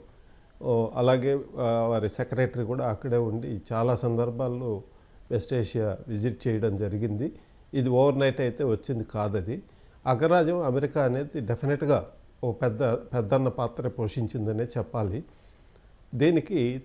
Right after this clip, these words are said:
తోడుగా, ఆ, ఇప్పుడు ఖతార్ కానీ అలాగే ఈజిప్ట్ కూడా కొంత, ఆ,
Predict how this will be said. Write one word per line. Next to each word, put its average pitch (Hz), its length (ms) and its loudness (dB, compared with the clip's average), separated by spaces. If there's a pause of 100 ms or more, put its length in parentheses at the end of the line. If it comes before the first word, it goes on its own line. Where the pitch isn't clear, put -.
తోడుగా, 151 480 8 (840)
ఆ, 123 220 0
ఇప్పుడు 123 360 -4
ఖతార్ 127 340 2
కానీ 123 300 2 (520)
అలాగే 127 400 2
ఈజిప్ట్ 135 480 2
కూడా 139 220 2
కొంత, 107 520 -2 (520)
ఆ, 101 300 -4